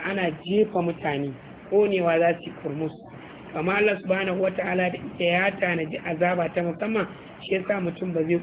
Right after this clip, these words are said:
ƙone tashi ɗaya ba. Idan ma fatar shi ta ƙone, to za a canza mata, za a canza masa wata fatar. "Kullama nazjat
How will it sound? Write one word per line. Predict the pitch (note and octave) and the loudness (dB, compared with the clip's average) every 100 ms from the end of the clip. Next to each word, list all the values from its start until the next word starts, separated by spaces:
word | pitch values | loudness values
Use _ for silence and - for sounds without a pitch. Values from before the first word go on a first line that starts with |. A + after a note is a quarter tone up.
| - | 0
ƙone | F3 E3+ D#3+ D#3 | -2 0 0 -2
tashi | E3 E3+ E3+ - | 0 0 0 -4
ɗaya | F3+ F3+ | 2 4
ba. | F#3+ G3 - - - | 2 0 -6 -16 -6
Idan | E3+ F#3 G3+ | -2 0 0
ma | G3+ G3 | 0 2
fatar | G3+ G#3+ G3 | 2 2 0
shi | F#3 - | -2 -2
ta | F#3+ G3 | -2 0
ƙone, | G#3 A#3+ A3+ F3+ - - - | 4 4 4 -2 -6 -16 -4
to | D#3 | 0
za | F3+ F3+ | 2 0
a | |
canza | F3+ F3 E3+ D#3+ | -2 -2 0 0
mata, | D#3 D#3 D#3+ D#3 E3 - - | 0 -2 -2 -2 -2 -10 -2
za | F#3 F#3 | 0 0
a | |
canza | F3+ F3+ F3 E3 | 0 0 0 0
masa | E3+ E3+ | -2 0
wata | D3 D#3 D#3+ | -2 -2 -2
fatar. | F#3 F#3+ F3+ F3 - - - - | 0 0 0 -2 -6 -16 -18 -2
"Kullama | G#3 G#3+ G3 F#3 F3+ F3 | 0 4 4 4 4 4
nazjat | F3 G3+ G3 F3+ | 2 2 2 0